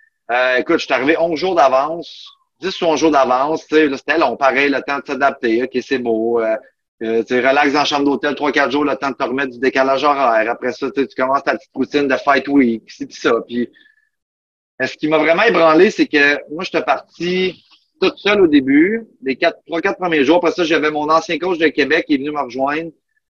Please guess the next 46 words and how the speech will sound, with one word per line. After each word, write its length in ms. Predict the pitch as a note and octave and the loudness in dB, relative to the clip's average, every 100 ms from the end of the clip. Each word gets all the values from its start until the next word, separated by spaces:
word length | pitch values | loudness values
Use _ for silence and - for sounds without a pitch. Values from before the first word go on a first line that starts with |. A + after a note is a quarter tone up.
| _ _ _ _ _ _ | _ _ _ _ _ _
Puis 220 | - D#3+ | -2 2
après 240 | E3+ D3+ F#3 | 2 2 0
ça, 160 | G#3 | 2
je 80 | G#3 | 0
faisais 240 | E3+ C#3+ D3+ | 0 0 2
descendre 400 | D3+ - F3+ - | 0 0 -4 0
Pat, 260 | F3+ F3 | 0 0
mon 160 | D#3+ C3+ | -4 -4
coach 240 | D3+ D3+ | -2 -2
de 80 | C#3+ | -2
Gatineau, 640 | C3 C3+ - C#3+ E3 F#3 _ | -2 -4 -8 -6 -6 -6 _
mais 140 | A#2+ B2 | -6 -2
lui, 140 | E3+ | 0
il 60 | G3+ | 0
arrivait 340 | C3+ B2+ E3 | 0 2 2
comme... 380 | - C#3 C3 B2 - _ _ _ _ _ _ _ _ | 2 0 0 -2 -14 _ _ _ _ _ _ _ _
Il 100 | C3 | -2
arrivait 240 | C#3 F#3 | 0 0
comme 160 | G3+ F3 | -2 0
le 100 | D#3 | 0
mercredi 540 | C#3+ D#3+ - D#3+ D3 | 0 -2 0 0 0
ou 40 | F#3 | -2
le 60 | |
jeudi 320 | C#3+ C#3+ B2+ E3 | 0 0 0 -2
avant 160 | C#3+ | -2
le 80 | C#3 | -4
combat, 460 | C#3 B2+ A#2 C3 B2 | -6 -8 -4 0 2
là, 260 | A#2 A2 - | 2 -2 -8
parce 160 | A2 | -12
qu'il 300 | - A#2 A#2 | 0 2 4
voulait 260 | A2+ C3 C#3+ C3+ | 2 0 0 -2
faire 200 | D3+ C3+ | -2 0
ça 120 | E3 | 0
short 260 | D#3 D#3 D#3 | 0 0 0
and 100 | C3 | -2
sweet, 280 | D3+ C#3+ | -2 -2
nip 180 | C#3 E3 | -2 -2
le 120 | E3 | -2
combat, 380 | D#3 D#3 D3 E3+ | -2 -2 -2 0
le 100 | D#3+ | 2
combat, 320 | D3 D3+ D3 E3+ | 0 -4 -2 -2
après 180 | D3 | -2
ça, 120 | B2 D3+ | -4 -6
il 40 | |
s'en 180 | C#3+ C3+ | -6 -2
allait. 320 | C3 C3+ | -2 -2